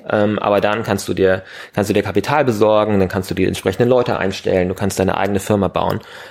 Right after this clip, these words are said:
Ähm, und es ist eigentlich nur, bist du nur selbst. Und das habe ich schon, das war so eine Realisierung, die ich während meines Studiums da mitbekommen habe. Das war wahrscheinlich das Wichtigste, was ich gelernt habe, ja.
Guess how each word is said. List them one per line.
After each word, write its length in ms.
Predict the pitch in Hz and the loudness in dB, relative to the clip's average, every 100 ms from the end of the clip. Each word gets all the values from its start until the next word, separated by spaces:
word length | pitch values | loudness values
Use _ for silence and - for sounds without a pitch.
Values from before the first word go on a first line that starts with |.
| - - | -8 -2
Ähm, 140 | 98 | 2
und 100 | 107 | 2
es 80 | 110 | 2
ist 100 | 107 | 0
eigentlich 320 | 101 107 101 | -2 -2 0
nur, 320 | 107 101 92 - _ _ | 2 2 0 -6 _ _
bist 280 | - 95 - | -6 -4 0
du 40 | 104 | 2
nur 140 | 95 | 4
selbst. 400 | 82 78 - - _ _ _ - - _ _ _ _ _ - | 2 -2 -4 -16 _ _ _ -20 -20 _ _ _ _ _ -4
Und 160 | 104 117 | 0 0
das 140 | 160 | 2
habe 100 | 180 | 2
ich 80 | 160 | 4
schon, 160 | 151 131 | 4 4
das 160 | 123 | 2
war 160 | 131 135 | 4 4
so 120 | 127 | 4
eine 100 | 117 | 4
Realisierung, 560 | 120 110 98 107 113 104 | 4 4 4 4 4 4
die 60 | |
ich 100 | 98 | 2
während 200 | 101 104 | 2 2
meines 200 | 101 98 | 2 0
Studiums 400 | - 117 107 95 | 2 2 4 2
da 140 | 87 87 | 0 2
mitbekommen 520 | 104 - - 82 82 | 0 0 -2 -2 -2
habe. 140 | 87 | -4
Das 80 | - | 0
war 140 | 113 110 | 0 2
wahrscheinlich 340 | 110 127 120 | 2 2 0
das 140 | 117 | 0
Wichtigste, 340 | 131 - - 110 | -2 -2 0 2
was 100 | 107 | 2
ich 80 | - | 0
gelernt 360 | 92 101 117 | 0 0 0
habe, 180 | 90 - | -2 -2
ja. 140 | 104 | -4